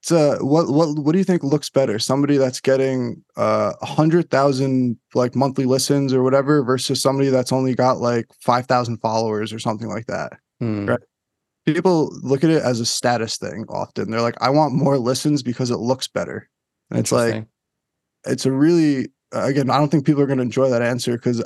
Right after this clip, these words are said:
Speaker 1: that's not everybody's thing either. I don't wanna, I'm, like, being really blanketed with this statement as well. I wanna make sure I make that discrepancy, but it's like, people would prefer the status of having a big number rather than actually connecting with their audience and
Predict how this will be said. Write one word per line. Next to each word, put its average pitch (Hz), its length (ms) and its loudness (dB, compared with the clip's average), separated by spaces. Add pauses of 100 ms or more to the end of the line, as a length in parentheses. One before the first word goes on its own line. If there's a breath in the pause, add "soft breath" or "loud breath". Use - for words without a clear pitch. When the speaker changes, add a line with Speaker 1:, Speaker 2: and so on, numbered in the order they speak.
(160)
Speaker 1:
that's - 240 0
not 175 180 4
everybody's 127 580 -2
thing 110 220 -2
either. 110 320 -4
I 120 60 0
don't 135 100 0
wanna, 120 320 0
I'm, 127 200 0
like, 127 180 0 (240)
being 135 320 2
really 143 240 2
blanketed 117 560 -4
with 107 160 -8
this - 140 -8
statement 104 520 -6
as 113 140 -6
well. 107 200 0
I 107 80 -2
wanna 110 400 -2
make 123 180 -4
sure 123 140 0
I 113 100 2
make 117 220 -4
that 113 160 0
discrepancy, 117 600 -4
but 117 160 -2
it's 113 100 -6
like, 120 320 -2 (720)
people 160 280 4
would 156 160 2
prefer 139 460 0
the 120 120 -2
status 139 560 0
of 123 200 -4
having 131 440 -2
a 120 40 -2
big 120 380 -2
number 139 420 0 (380)
rather 143 400 4
than 139 160 0
actually 131 380 0
connecting 127 500 -2
with 127 120 -2
their 113 200 0
audience 131 420 0
and 120 220 -2